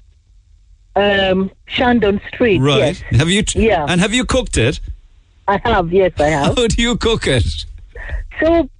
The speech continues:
Speaker 1: first of all, you, you know, uh, you boil it for maybe ten, fifteen minutes just to make it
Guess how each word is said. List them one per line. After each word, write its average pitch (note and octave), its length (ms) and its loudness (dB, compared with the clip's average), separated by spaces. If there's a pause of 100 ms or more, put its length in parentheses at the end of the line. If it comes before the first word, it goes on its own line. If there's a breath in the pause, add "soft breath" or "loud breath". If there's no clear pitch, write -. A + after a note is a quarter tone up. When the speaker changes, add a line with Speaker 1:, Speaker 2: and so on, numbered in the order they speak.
(160)
Speaker 1:
first F#4+ 280 0
of D4 140 2
all, E4 260 2 (300)
you, B3+ 400 2 (100)
you C4 140 2
know, G#3+ 340 2
uh, A3 160 4 (120)
you A3+ 160 2
boil B3+ 380 2
it A3+ 180 0
for G#3+ 120 -2
maybe G#3+ 600 0 (760 loud breath)
ten, A#3+ 300 0
fifteen A3+ 540 0
minutes G3+ 440 0
just G#3 260 -2
to G#3+ 60 0
make G#3 260 0
it F#3+ 180 -2